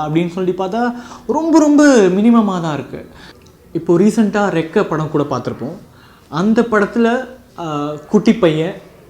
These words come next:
மாலா டீச்சர் அந்த போர்ஷன் இருக்கும், அதை ரொம்ப நல்லா என்ஜாய் பண்ணியிருப்போம். ஆ, நாம வந்து அந்த மாலா டீச்சருக்கு பதிலா வந்து ஏதோ ஒரு மேல் டீச்சரையோ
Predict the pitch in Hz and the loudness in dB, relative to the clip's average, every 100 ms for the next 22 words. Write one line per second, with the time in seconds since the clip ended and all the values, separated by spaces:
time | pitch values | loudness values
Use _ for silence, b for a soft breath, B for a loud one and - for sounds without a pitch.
0 | - 160 170 175 156 147 143 - - 156 | -8 -2 -2 -2 -6 -6 -10 -10 -14 -8
1 | 156 156 160 160 147 127 135 139 - 139 | -6 0 -2 -2 -6 -6 -8 -12 -10 -6
2 | 135 135 185 202 170 160 151 139 143 143 | -2 -2 0 0 0 -2 -4 -4 -6 -6
3 | 123 120 123 - B B B B B B | -10 -10 -12 -14 B B B B B B
4 | - 147 135 131 139 185 240 247 226 220 | -16 -10 -8 -10 -8 0 2 2 2 0
5 | 262 247 180 147 - 170 180 190 269 262 | 0 2 2 0 -6 -4 -2 2 2 4
6 | 254 233 214 - 180 180 190 165 156 190 | 2 2 0 2 2 4 2 -2 2 2
7 | 180 180 180 214 185 160 185 247 233 160 | 4 4 4 6 4 2 4 4 4 4
8 | 131 127 123 185 185 156 131 135 | 2 -2 0 0 0 0 0 -2